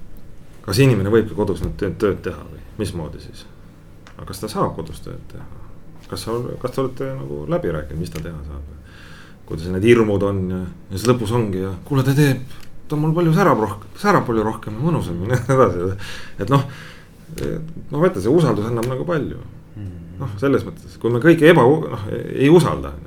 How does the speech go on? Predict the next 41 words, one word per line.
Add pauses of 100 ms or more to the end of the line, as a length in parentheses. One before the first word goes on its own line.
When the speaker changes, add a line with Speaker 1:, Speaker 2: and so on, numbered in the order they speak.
Speaker 1:
noh, (520)
see
on
keeruline. (380)
Noh, (200)
et (120)
siis, (480)
si-,
siis
on
läinud.
Ja,
ja
kui, (420)
ja
kui
meil
järsku
on
probleeme, (240)
järsku
tekib
liiga
palju
probleeme
ja
siis
me
kõik
nagu (500)
tegeleme
ebausaldamisega,
noh,
siis
me
oleme
kuskil
varem
ikkagi
mingi
vea